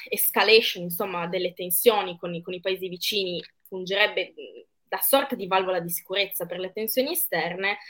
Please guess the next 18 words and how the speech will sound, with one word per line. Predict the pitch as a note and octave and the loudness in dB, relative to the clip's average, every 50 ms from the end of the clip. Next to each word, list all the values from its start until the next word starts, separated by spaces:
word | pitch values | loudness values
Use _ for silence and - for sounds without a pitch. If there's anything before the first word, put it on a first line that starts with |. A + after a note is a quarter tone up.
| - - - - - _ _ | -20 -20 -20 -20 -20 _ _
porterebbe | - B3+ B3+ B3+ B3+ D#4 C#4 G#3 F#3 F#3+ G3 - | 6 6 6 6 4 4 4 4 2 2 -2 0
con | - C#4 D4 | 0 2 2
sé, | - - - E3+ E3+ F#3+ G3 - - | 2 2 4 4 4 4 2 2 -2
eh, | F#3+ F3 D#3 D#3 D3 - | -6 -4 -4 -4 -4 -4
e | - G3 | 0 0
ha | F#3+ F3+ E3+ | 0 0 0
portato | - - F3+ - A3 F#3 - - | -4 -6 -2 0 0 0 0 -2
con | F#3 G#3+ A3 B3+ | -4 -2 0 2
sé | B3+ - - F#3 D#3+ E3+ F#3+ G3 F3+ E3 E3+ | 2 2 2 2 4 6 6 6 6 4 2
dei | F3 E3+ E3 D#3+ D#3+ E3 D#3 - | 0 0 0 0 -4 -6 -6 -8
rischi | F3+ F3 - - - - F#3+ E3+ F3 - | -8 -10 -10 -10 -10 -8 -10 -8 -8 -8
significativi, | - - F3+ E3+ E3+ F3 F3 F3 F3 E3+ - F#3+ F3 D#3+ E3 | -8 -6 -6 -6 -6 -6 -8 -8 -8 -8 -10 -10 -10 -8 -6
no, | E3 F3 F3+ | -4 -4 -6
per | F3 F3+ F3 | -4 -4 -6
la | F3+ E3+ | -6 -4
posizione | F3 F3 E3+ F3 E3+ - F#3 F3+ F3 | -4 -6 -6 -6 -8 -8 -6 -6 -4
regionale | F3 F3 E3+ F3 F3 E3+ F3 E3+ E3+ E3 | -4 -4 -4 -2 -2 0 2 4 4 4
del, | E3+ E3 E3 | 2 2 0